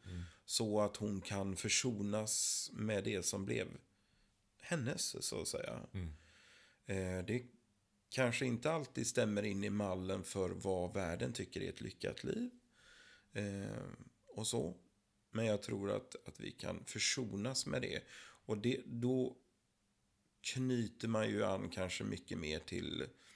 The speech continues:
Speaker 2: ja, eh, psykologins, eh, tal om acceptans och sådär.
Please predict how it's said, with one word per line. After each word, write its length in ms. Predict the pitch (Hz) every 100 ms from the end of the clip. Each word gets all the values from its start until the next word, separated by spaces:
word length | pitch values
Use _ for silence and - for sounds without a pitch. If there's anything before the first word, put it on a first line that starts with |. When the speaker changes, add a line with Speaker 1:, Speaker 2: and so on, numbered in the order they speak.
| - - - _ - -
Speaker 2:
ja, 300 | - - 120 - -
eh, 200 | - -
psykologins, 1120 | - 95 98 98 95 92 90 - - - -
eh, 420 | - - 73 - - - -
tal 420 | 98 90 85 85
om 240 | 87 85
acceptans 1120 | 98 110 - - - - - 113 117 117 110 -
och 80 | -
sådär. 400 | - - -